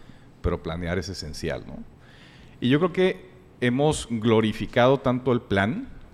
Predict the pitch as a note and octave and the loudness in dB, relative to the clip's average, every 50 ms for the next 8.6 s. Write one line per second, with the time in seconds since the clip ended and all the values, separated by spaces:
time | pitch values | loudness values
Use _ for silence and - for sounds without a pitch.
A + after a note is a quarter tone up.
0 | - - G#2+ G#2 A2 A2+ A2+ A#2+ B2 B2 A#2+ - - A#2+ A#2 A2+ B2+ - A2 G#2 | -8 -4 -2 0 0 0 0 0 0 -2 -2 -4 -4 -6 -4 -4 -6 -6 -4 -4
1 | G2+ G2 F2 - G2 F2+ - G2+ G2 G2+ - - - A2+ G#2 - - - F2+ F2 | -4 -4 -4 -4 -6 -6 -4 -6 -6 -6 -8 -6 -6 -6 -6 -4 -6 -6 -6 -4
2 | - - D#3 D3+ - F#2 D2+ - D2+ C#2+ C#2 C#2 - A#1 - - - - - - | -2 -4 -4 -2 -4 -6 -6 -6 -10 -10 -10 -12 -14 -14 -16 -18 -20 -20 -12 -12
3 | - - G#2+ G2+ G2+ A2 A2 G#2 G#2 A2 G#2+ G#2+ G#2 A2 A2 G2+ B2+ C#3 D#3 E3 | -6 -2 0 2 4 4 2 4 2 2 0 0 0 -2 0 0 0 0 2 0
4 | D3+ C3+ - - - F#2 F2+ - A#2 A2 - D3 C#3 - A#2 A2 G2 F2 E2 F#2 | 0 0 -2 0 0 0 2 2 0 2 2 0 -4 0 -2 -2 0 0 -2 -2
5 | G#2+ A2+ A#2 A2 - G#2 F#2+ G2+ - A#2 A2 - - - A2+ A2+ A2+ A2+ - - | 0 -2 -2 0 0 0 0 2 0 -2 -4 -4 -4 -2 0 0 0 0 -2 -18
6 | - - - - - - - - - - - - - - - - G2+ G2 F#2 - | -20 -20 -20 -20 -20 -20 -20 -20 -20 -20 -20 -20 -20 -14 -8 -6 -6 -6 -4 -4
7 | G2 F#2+ F#2 F2+ F#2 G2+ G#2+ G#2+ A2 - C3 B2+ B2+ - G2+ G#2 A2 G#2 F#2 D#2+ | -4 -4 -2 -2 -2 0 -2 -4 -2 -2 -4 -4 -2 -2 0 0 2 0 0 -2
8 | D#2+ E2+ F2 F2 F2 F#2+ A#2 A#2+ - - - - | -2 -2 -2 -2 -2 -2 -4 -8 -12 -16 -18 -20